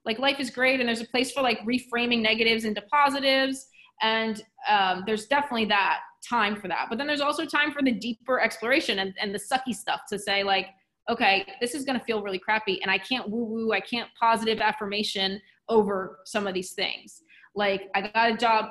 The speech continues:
rejected from a job. It really freaking stings. At the same time, my, my boyfriend's breaking up with me and all this other stuff. Like,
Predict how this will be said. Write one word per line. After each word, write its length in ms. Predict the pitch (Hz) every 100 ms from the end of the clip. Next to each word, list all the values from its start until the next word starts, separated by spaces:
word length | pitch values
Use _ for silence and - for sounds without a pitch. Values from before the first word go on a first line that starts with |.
| -
rejected 420 | 202 202 233 254
from 120 | 240 226
a 40 |
job. 340 | 214 196 196 196
It 120 | 196 202
really 380 | 220 233 240 -
freaking 240 | 233 233 202
stings. 640 | - - 185 185 190 - - _ - - _ _ -
At 100 | 202
the 60 | 202
same 240 | 233 240
time, 400 | 240 220 208 214 - -
my, 80 | 185 -
my 100 | 208
boyfriend's 440 | 190 233 240 240 226
breaking 320 | 226 220 214
up 140 | 202 208
with 120 | 202
me 360 | 196 190 196 _ _ - - -
and 120 | 208
all 160 | 208 226
this 220 | 220 220
other 180 | 208 208
stuff. 300 | - 196 196
Like, 140 | 185